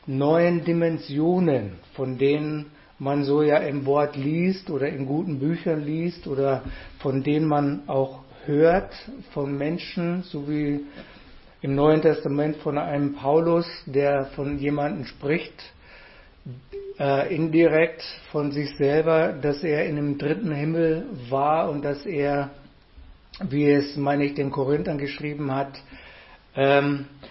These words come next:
Dinge gesehen und gehört hatte,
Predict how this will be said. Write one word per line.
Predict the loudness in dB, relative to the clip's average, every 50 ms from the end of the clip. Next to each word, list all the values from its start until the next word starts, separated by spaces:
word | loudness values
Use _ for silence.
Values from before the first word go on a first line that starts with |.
| -20 -20 -20 _ -4 0
Dinge | 2 4 4 4 4
gesehen | 2 0 -2 -2 0 0 2 2 4 2 2 0 -2
und | -4 -4 -2
gehört | 0 0 0 2 2 2 2 0 0 -2
hatte, | -2 -2 -2 -4 -4 0 0 2 0 0 -4